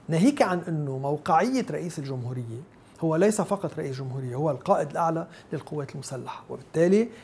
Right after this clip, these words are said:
يتحمل مسؤولية، وإذا ما بده يتحمل مسؤولية بالقانون وبالدستور في مسؤولية معنوية. حادثة بهيدا النوع كان يجب أن تطيح بكل التركيبة السياسية، وكان على الجميع أن يتقدم باستقالته من رأس الهرم حتى آخر حاجب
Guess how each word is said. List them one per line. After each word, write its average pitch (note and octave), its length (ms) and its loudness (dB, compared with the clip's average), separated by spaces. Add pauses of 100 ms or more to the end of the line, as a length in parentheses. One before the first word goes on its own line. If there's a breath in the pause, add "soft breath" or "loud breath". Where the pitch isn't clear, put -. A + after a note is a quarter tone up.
(120 loud breath)
يتحمل F3 400 0
مسؤولية، C#3 500 -2
وإذا C#3+ 200 -8
ما F#3 100 -2
بده G#3 140 -4
يتحمل G3+ 320 -4
مسؤولية D#3+ 560 -8 (300 loud breath)
بالقانون F3+ 420 4
وبالدستور D3 540 -2
في - 160 -8
مسؤولية D3 400 -6
معنوية. G3+ 480 0 (680 loud breath)
حادثة B3 680 4
بهيدا F#3 460 8
النوع G#3 580 6 (200)
كان G3 260 6
يجب G3+ 360 8
أن F3+ 160 2
تطيح A3+ 340 0
بكل B3+ 260 4
التركيبة F3+ 440 0
السياسية، C3+ 580 -6
وكان F#3+ 260 2
على E3+ 260 4
الجميع E3+ 460 6
أن D#3 100 -6
يتقدم D3+ 500 -4
باستقالته D#3 580 -2
من C3 60 -4
رأس F#3+ 280 0
الهرم G3+ 380 6 (200 loud breath)
حتى F3+ 220 0
آخر G3+ 380 0 (140)
حاجب F3+ 520 8